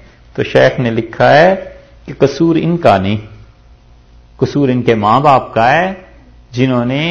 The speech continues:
ان کی پیدائش کے وقت یہ دعا اللہ سے نہیں مانگی کہ اللہ ہماری اولاد کو شیطان سے محفوظ رکھنا، اگر وہ یہ دعا مانگ لیتے تو ان کی اولادیں شیطان سے محفوظ رہتی، یہ حرکتیں نہ کرتے۔ اسی لیے رسول اللہ صلی اللہ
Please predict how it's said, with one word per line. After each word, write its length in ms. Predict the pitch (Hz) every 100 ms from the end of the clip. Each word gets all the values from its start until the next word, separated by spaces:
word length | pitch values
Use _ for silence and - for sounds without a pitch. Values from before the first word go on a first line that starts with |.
| 170
ان 120 | 135 135
کی 160 | 135
پیدائش 600 | 120 113 107 117 151 156
کے 120 | - 139
وقت 260 | 160 131 123
یہ 160 | 196
دعا 260 | 185 139 123
اللہ 260 | 117 113 117 -
سے 60 |
نہیں 120 | 117 110
مانگی 340 | 110 113 139
کہ 120 | 123
اللہ 220 | 117 127 123
ہماری 320 | 117 107 113
اولاد 480 | 107 104 113 143 -
کو 120 | 160
شیطان 480 | - 117 110 113 120
سے 160 | 113 107
محفوظ 460 | 107 110 120 123
رکھنا، 400 | 107 107 - 170 208 214 - - - -
اگر 220 | 147 160
وہ 120 | 131
یہ 100 | 123
دعا 280 | 110 117 120 107
مانگ 320 | 98 143 151
لیتے 360 | 170 170 196 220
تو 140 | 175
ان 80 | 143
کی 120 | 139
اولادیں 420 | 117 101 101 135 170
شیطان 440 | 113 104 104 117 120
سے 80 |
محفوظ 440 | 110 101 98 127 127
رہتی، 300 | 123 123 160
یہ 160 | 151 127
حرکتیں 360 | 117 - - 110
نہ 100 | 92 -
کرتے۔ 260 | - - - - - - - _ _ _ - - _ - _ - - _ - - - - - - - - _ - _ _ - - - _ - 170
اسی 240 | - 254
لیے 180 | 339 214
رسول 240 | 151 143 131
اللہ 280 | 127 120 120
صلی 160 | 113 110
اللہ 340 | 117 117